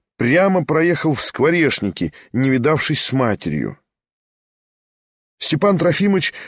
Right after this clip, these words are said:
посылал меня вечером к Сет-Шерами вымолить ему разрешение явиться к ней, но меня не приняли.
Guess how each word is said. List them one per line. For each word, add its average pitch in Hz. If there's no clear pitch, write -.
посылал 180
меня 131
вечером 147
к -
Сет-Шерами 156
вымолить 147
ему 151
разрешение 151
явиться 151
к -
ней, 151
но 175
меня 160
не 156
приняли. 85